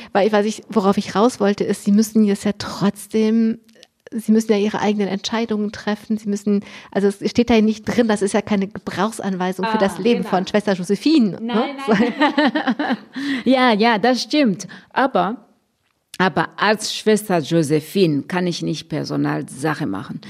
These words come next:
Speaker 2: Ich mache alles als Ordensschwester, als Mensch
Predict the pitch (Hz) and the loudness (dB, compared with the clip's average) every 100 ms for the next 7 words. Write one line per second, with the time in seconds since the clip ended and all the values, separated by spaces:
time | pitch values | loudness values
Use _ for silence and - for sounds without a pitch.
0 | - - - 185 202 202 202 208 - 226 | -18 -12 -6 -2 0 0 -2 -4 0 2
1 | 233 226 220 - - 190 190 - - - | 4 2 0 -6 -2 -2 -2 -2 -2 0
2 | 165 156 143 175 196 202 233 - 190 190 | 0 -4 -2 -2 -2 0 -2 0 2 2
3 | 170 170 202 208 160 - - - | 0 2 4 4 2 0 -2 -6